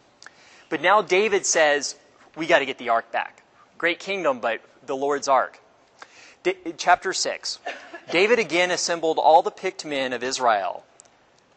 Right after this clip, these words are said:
thirty thousand in number. Then David and all the people who were with him set out for Baal Judah to bring up from there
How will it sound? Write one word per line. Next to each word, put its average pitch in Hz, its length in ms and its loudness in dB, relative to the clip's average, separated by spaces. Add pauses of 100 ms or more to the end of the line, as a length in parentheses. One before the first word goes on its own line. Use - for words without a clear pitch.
(240)
thirty 196 500 0 (360)
thousand 139 600 2
in 123 240 -12
number. 117 380 -4 (800)
Then 180 180 -2
David 180 380 4
and 160 100 0
all 196 560 4 (180)
the 147 100 -4
people 196 540 0
who 170 180 -6
were 156 120 0
with 165 300 0
him 127 400 -6 (800)
set 175 300 4
out 196 340 6 (100)
for 156 540 2 (1200)
Baal 196 520 2
Judah 131 600 0 (340)
to 151 100 -8
bring 156 300 0
up 165 240 8
from 190 240 -6
there 120 460 -2